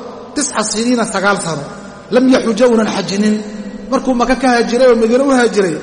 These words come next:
sagaal sano nabigu Madiine joogay oo uunan dib u soo xajinin rasuulka, calayhi salaatu wasalaam. Uma adana fi nnaas, dadkiibuu wuxuu ogeystiyey, fi lcaashirati, sanadkii tobnaad,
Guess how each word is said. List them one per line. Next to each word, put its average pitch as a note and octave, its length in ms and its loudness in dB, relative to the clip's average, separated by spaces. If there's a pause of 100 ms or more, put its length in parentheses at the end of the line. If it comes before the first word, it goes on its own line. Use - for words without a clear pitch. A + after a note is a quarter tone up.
(220)
sagaal A#3 340 0
sano A#3 220 2
nabigu A3 240 0
Madiine G3+ 360 2
joogay A3 320 4
oo G#3+ 80 6
uunan G#3 320 0
dib C#4 140 -6
u C4 40 -6
soo A3+ 200 0
xajinin F#3+ 500 -4
rasuulka, G3+ 360 -2
calayhi F#3+ 220 2
salaatu F3+ 340 -2
wasalaam. D3+ 340 -6 (720)
Uma B3 200 4 (140)
adana B3 340 4
fi A3 160 0
nnaas, A#3 340 2 (680)
dadkiibuu C4 420 2
wuxuu B3+ 280 2
ogeystiyey, A#3 460 2
fi A#3 120 0
lcaashirati, A3+ 680 0
sanadkii B3 360 0
tobnaad, G#3 580 0